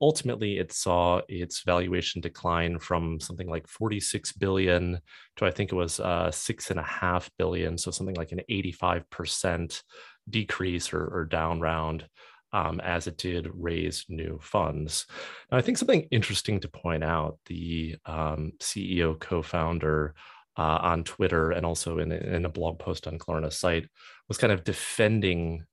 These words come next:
uh, the company's valuation, pointing out that public market peers, you know, including Affirm and, and other fintech companies,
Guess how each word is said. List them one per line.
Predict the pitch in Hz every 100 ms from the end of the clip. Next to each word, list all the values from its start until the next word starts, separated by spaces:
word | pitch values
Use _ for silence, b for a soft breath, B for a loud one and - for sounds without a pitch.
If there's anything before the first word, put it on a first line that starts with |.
| _
uh, | 85 82
the | -
company's | - 90 92 82 80
valuation, | 80 78 82 90 - 85 78
pointing | - 98 87 85
out | 82 82 _
that | 82 80 82 B B B B B _
public | - 113 120 -
market | 92 90 - 82 -
peers, | - 95 85 82 82 - -
you | 87
know, | 90
including | 92 - 123 107 98
Affirm | 87 - 90 85 85 80
and, | 80
and | - 90
other | 82 80
fintech | - 82 - 87 - - _ _ _
companies, | - 107 90 85 80